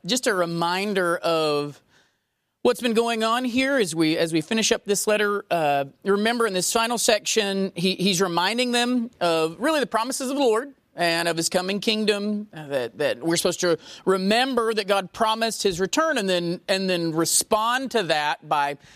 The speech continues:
living lives of holiness, godwardness, spotless, blameless, at peace, uh, remembering that,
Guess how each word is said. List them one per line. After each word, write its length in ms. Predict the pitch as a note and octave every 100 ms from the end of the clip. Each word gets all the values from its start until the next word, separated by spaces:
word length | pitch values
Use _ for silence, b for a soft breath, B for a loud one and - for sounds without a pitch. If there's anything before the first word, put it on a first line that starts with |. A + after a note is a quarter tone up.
| B
living 360 | D#3 F#3 F3+ F3+
lives 480 | F3 F3 E3+ D#3+ C#3+
of 180 | B2+
holiness, 880 | B2+ B3+ A#3 G#3+ G3+ G3 F#3+ F3+ F3
godwardness, 880 | F3 D3 F#3 F#3+ F#3 E3+ F3 E3 E3+
spotless, 800 | E3 - - G3 F#3+ F#3 F3 E3
blameless, 800 | E3 F3+ F3 F3 E3 D#3+ D#3 - -
at 180 | E3 -
peace, 560 | A3 G#3 G3+ - - - B B B
uh, 240 | D#3+ E3 D#3+
remembering 460 | F3+ G3 G3+ G3
that, 220 | F3+ E3